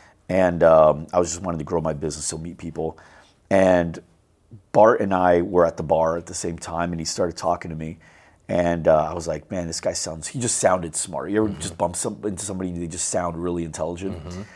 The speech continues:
Speaker 1: So then, uh, you know, we talked for a while, and he started asking me questions about sales,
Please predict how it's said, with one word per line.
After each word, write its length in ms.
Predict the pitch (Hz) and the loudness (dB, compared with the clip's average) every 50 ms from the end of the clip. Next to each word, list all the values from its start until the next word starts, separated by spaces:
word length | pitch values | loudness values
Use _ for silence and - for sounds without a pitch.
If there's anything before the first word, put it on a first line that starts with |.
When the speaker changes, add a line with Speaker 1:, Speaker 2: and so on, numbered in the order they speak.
| - - - - - - - - _ _ | -20 -20 -20 -20 -20 -20 -20 -20 _ _
Speaker 1:
So 160 | - - - 123 | -4 0 4 6
then, 220 | 120 120 117 110 | 6 6 6 6
uh, 320 | 113 107 104 101 101 98 | 6 6 6 6 6 6
you 160 | 98 104 104 104 | 4 0 -2 -2
know, 80 | 101 | -2
we 100 | 101 110 | -2 -2
talked 280 | 113 - 127 127 - - | -2 -2 -2 -2 -4 -4
for 160 | - 110 101 | -2 0 0
a 60 | 95 | 2
while, 420 | 92 90 95 101 107 104 95 92 87 | 2 2 4 4 4 4 2 2 0
and 80 | 82 | -2
he 100 | 85 104 | -4 -8
started 260 | 101 - - 101 92 | -8 -6 -4 -2 0
asking 220 | 92 92 92 - 107 | 0 0 0 -2 -8
me 60 | 92 | -10
questions 400 | - - 101 95 90 - 98 85 | -6 -2 -2 -2 -2 -4 -8 -6
about 240 | 82 90 90 - - | -2 -2 -2 -2 -2
sales, 580 | - 101 92 90 87 85 87 87 - - - | -4 -2 -2 0 0 -2 -2 -2 -4 -4 -6